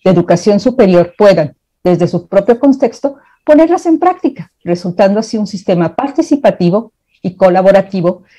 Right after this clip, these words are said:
que logre elevar la calidad de la educación superior en todo el país. Si bien la diversidad de instituciones educativas en nuestro país es muy amplia, el hecho de compartir las mejores prácticas de cada una de las instituciones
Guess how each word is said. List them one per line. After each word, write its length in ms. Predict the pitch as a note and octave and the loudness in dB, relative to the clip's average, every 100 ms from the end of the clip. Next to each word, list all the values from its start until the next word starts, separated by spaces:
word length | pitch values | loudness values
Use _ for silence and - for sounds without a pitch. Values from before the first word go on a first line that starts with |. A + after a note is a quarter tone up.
| _ | _
que 120 | A#3 | 0
logre 440 | G#3+ A#3+ C4+ D4 C4 | 4 4 4 4 4
elevar 360 | G3 E3+ E3+ | 2 0 -2
la 100 | F#3 | -4
calidad 380 | F3 D#3 D#3 E3+ | -6 -6 -2 -2
de 100 | F#3 | -2
la 80 | F#3 | -2
educación 500 | D#3+ - D#3+ F3+ E3+ | -6 -8 -8 -6 -6
superior 580 | F#3+ F3+ E3+ G3 B3+ - | -6 -2 2 2 0 -2
en 160 | F3 D#3 | -6 -4
todo 220 | E3 D#3+ | -2 -4
el 80 | C#3+ | -6
país. 500 | - - - - _ _ _ _ _ _ _ _ _ _ | -12 -14 -20 -20 _ _ _ _ _ _ _ _ _ _
Si 160 | - F#3 | -2 4
bien 340 | F#3+ G3 B3+ | 4 6 4
la 100 | G#3+ | 4
diversidad 500 | G#3+ A#3 A#3 C#4+ E4 | 4 4 4 4 4
de 80 | F#4+ | 2
instituciones 680 | F4 D4 F#3+ - F#3 F#3+ G#3 | 0 -2 -2 -4 -2 -2 -2
educativas 580 | F3 F3+ E3 F3+ F3 | -2 -2 -4 -4 -4
en 100 | F#3+ | -2
nuestro 260 | E3 - E3 | -4 -6 -4
país 340 | D#3+ E3 E3+ - | 0 0 -2 -8
es 100 | F#3 | 0
muy 200 | B3 A3+ | 2 4
amplia, 360 | F3+ D#3+ G#3 A#3 _ _ _ | 2 2 -4 -4 _ _ _
el 120 | C4 C4+ | 0 0
hecho 220 | D4 F#4 | 0 -2
de 140 | F4+ | -2
compartir 580 | G3 E3 F3+ - G3+ G3+ | -2 -2 -2 -2 -4 -2
las 220 | F#3+ D3+ | -4 -4
mejores 420 | E3+ F#3 G3 A#3 | -4 -4 -4 -4
prácticas 580 | - B3 G3+ - F3 F3 | -2 -2 -2 -6 -4 -4
de 140 | F3 F3+ | -2 -4
cada 220 | F#3+ A3+ | -2 -2
una 180 | A3+ A#3 | -2 -2
de 100 | G#3+ | -2
las 180 | F3+ | -4
instituciones 920 | F#3 F3 F#3 F3 E3+ F#3 E3+ E3+ - | -6 -8 -8 -6 -4 -2 -2 -2 -6